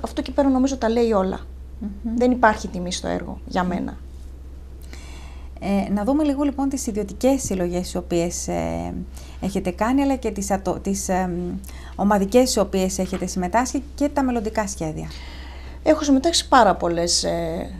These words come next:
Speaker 1: και ομαδικές, ε, όπως είπατε, και στο εξωτερικό και στην Ελλάδα. Υπάρχει έργο μου στο Ντουμπάι αυτή τη στιγμή, σε ένα πρίγκιπα, στο Golden Hotel, ένα πολύ ωραίο έργο με άλογα, το οποίο το φτιάχνω δεύτερη φορά. Ε, επειδή πάντα λειτουργώ με το ένστικτο,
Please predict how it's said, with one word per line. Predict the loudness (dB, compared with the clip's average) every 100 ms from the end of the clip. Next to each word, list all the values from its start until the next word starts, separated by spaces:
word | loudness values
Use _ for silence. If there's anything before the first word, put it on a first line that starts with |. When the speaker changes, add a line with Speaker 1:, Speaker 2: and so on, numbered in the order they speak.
| -4
Speaker 1:
και | 4 6
ομαδικές, | 6 0 -6 2 6 10 8 6 2
ε, | 0 0
όπως | 0 -2
είπατε, | -2 -2 -2
και | -4
στο | -6
εξωτερικό | -4 -4 -2 0 4 4
και | 4
στην | 2 2 2
Ελλάδα. | 4 6 6 6
Υπάρχει | 4 4 2 4
έργο | 4 4
μου | 2
στο | 0 -2
Ντουμπάι | 2 6 8
αυτή | 6
τη | -2
στιγμή, | -4 -2 0 0 0
σε | 2
ένα | 2 2
πρίγκιπα, | 0 0 0 0 4 6
στο | 4 2 2
Golden | 6 6 6 0 0 -2
Hotel, | 2 8 8 8 4 -2 -12 -8 0
ένα | 4 4 4
πολύ | 4 6 8
ωραίο | 8 10
έργο | 8 8 8 4
με | 4 6
άλογα, | 8 8 8 8 4
το | 2
οποίο | -2 0
το | 2
φτιάχνω | 2 4 6
δεύτερη | 8 8 6 -2
φορά. | -2 2 4 4 2 -10 -14 -14 -14 -14 -14 -14 -14 -14 4
Ε, | 6
επειδή | 6 4 4
πάντα | 6 6
λειτουργώ | 6 4 2 4
με | 2
το | 4
ένστικτο, | 4 4 0 -4 0 4 4